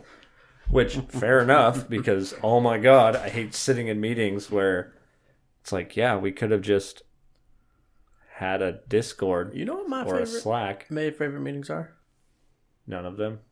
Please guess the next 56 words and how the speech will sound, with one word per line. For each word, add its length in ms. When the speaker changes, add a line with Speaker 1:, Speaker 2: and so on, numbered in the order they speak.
Speaker 2:
The 80
ones 180
where 120
people 500
should 280
have 100
had 180
the 60
conversation 760
before 320
the 140
meeting 420
and 180
then 100
have 240
the 80
conversation 680
in 220
the 60
meeting 360
before 320
we 140
get 220
to 120
the 80
thing 300
that 100
should 140
have 100
been 140
decided 440
in 140
the 60
meeting. 320
Speaker 1:
Oh, 220
yeah, 240
those 260
are 140
awesome. 480
Speaker 2:
And 120
you're 100
like, 260
"Why 280
didn't 200
we, 140
like, 420
talk 280
about 320
this 280
beforehand?" 540
When 100
they're 120
like, 240
"Hey, 280
hey, 140
Bill." 500